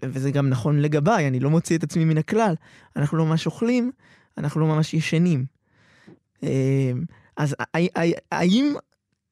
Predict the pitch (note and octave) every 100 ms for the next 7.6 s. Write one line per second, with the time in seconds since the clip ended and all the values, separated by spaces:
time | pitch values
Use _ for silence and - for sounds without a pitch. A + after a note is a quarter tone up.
0 | _ _ _ G#3 F#3 F#3 G#3+ C4 C4+ C#4+
1 | C4+ G3 B3+ B3 A#3+ F3+ F#3+ - F#3 F3
2 | - F#3 F3+ F3 A3 G#3 - C4+ A3+ F3+
3 | - F#3+ G#3 G3 F3 F#3+ G3 D#3+ D#3+ G3
4 | G3+ - - - - - D#3 E3 G3+ G3
5 | F#3+ G3+ G3 G3 E3+ F#3 A3+ E3 D#3 D#3+
6 | G3 G#3 E3+ F3+ F3+ F#3+ - G3+ F#3 F#3
7 | G3+ - G3 F3+ E3+ E3